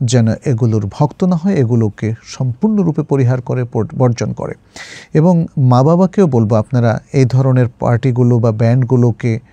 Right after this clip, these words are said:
আপনারা ভালো করে বোঝার চেষ্টা করুন। আপনাদের নিজ যেই, আপনাদের নিজ নিজ সন্তানদেরকে সতর্ক করুন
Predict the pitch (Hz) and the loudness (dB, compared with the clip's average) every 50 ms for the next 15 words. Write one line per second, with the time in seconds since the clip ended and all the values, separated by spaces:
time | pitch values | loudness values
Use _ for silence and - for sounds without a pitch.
0 | _ _ _ _ _ - 117 - - 127 120 113 104 98 107 113 117 117 120 - | _ _ _ _ _ -10 -8 -6 -4 -4 -2 -2 -2 -2 -2 -2 -2 -2 -2 -2
1 | 117 113 110 104 107 123 - _ _ - 131 123 127 120 - 156 147 - 160 139 | -2 0 0 -2 -2 -6 -10 _ _ -6 -2 -2 0 0 0 -2 -2 -2 -4 -6
2 | - - 160 156 - 165 170 185 185 - - - - - - - - 123 - 139 | -4 -4 -6 -4 -4 -4 -4 -4 -4 -6 -10 -16 -20 -20 -10 -8 -8 -6 -2 0
3 | 131 127 120 120 123 131 120 110 120 123 117 107 - - _ _ _ _ _ _ | 0 0 0 2 2 2 2 2 2 0 0 0 -2 -8 _ _ _ _ _ _
4 | _ _ _ _ _ _ _ - - _ _ - - 131 117 - 135 120 113 127 | _ _ _ _ _ _ _ -20 -20 _ _ -8 -6 -6 -4 -2 -2 -2 0 0
5 | 110 123 131 135 127 120 127 127 120 117 - - - 135 151 156 - 202 208 196 | 0 2 2 2 2 2 2 0 0 -2 -4 -4 -2 0 0 0 0 0 0 0
6 | 170 151 113 113 - 123 92 - - - - - 165 - 220 185 - - 117 - | 0 0 -2 -2 -4 -6 -6 -6 -8 -8 -6 -6 -4 -4 -4 -4 -4 -6 -6 -4
7 | 113 104 - - - | -6 -8 -8 -8 -12